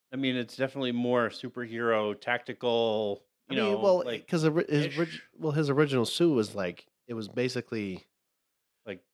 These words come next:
Speaker 1: tights and a
Speaker 2: well,
Speaker 1: underwear thing
Speaker 2: yeah,
Speaker 1: and
Speaker 2: but it,
Speaker 1: a, you know.
Speaker 2: I would say it's, it was like,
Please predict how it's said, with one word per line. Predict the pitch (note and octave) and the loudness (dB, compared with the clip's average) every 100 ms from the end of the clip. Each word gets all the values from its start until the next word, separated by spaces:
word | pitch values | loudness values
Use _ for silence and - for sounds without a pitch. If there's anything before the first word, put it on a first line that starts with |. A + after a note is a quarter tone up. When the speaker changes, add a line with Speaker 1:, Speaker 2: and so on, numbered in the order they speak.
| _ | _
Speaker 1:
tights | B2 B2 - | -2 -2 -2
and | A#2+ G#2+ | -4 -2
a | G2 G2+ - - | -2 -6 -16 -18
Speaker 2:
well, | - C#4+ A#3 E3 | -4 2 2 2
Speaker 1:
underwear | B2 C3 B2+ A#2 | 0 4 4 4
thing | C#3 B2 | 2 0
Speaker 2:
yeah, | |
Speaker 1:
and | B2+ | 0
Speaker 2:
but | A#2 A2 | 0 0
it, | |
Speaker 1:
a, | A2 G2+ - _ C3 | -2 -6 -12 _ -12
you | G#2+ | -12
know. | F#2 _ _ | -12 _ _
Speaker 2:
I | D#3+ | -6
would | D#3+ | -6
say | - F3 | -4 -4
it's, | D#3+ - | -4 -4
it | D3+ | -2
was | C#3 C3 | 0 2
like, | B2 | 2